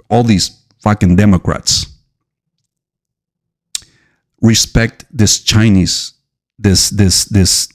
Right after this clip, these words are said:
dictator so much. I don't, I don't understand.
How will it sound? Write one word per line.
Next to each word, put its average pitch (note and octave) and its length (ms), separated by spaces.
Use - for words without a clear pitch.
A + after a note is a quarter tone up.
dictator G#2 520
so F#2+ 180
much. - 440
I G#2 140
don't, C#3 200
I A2 140
don't A#2 340
understand. F#2+ 720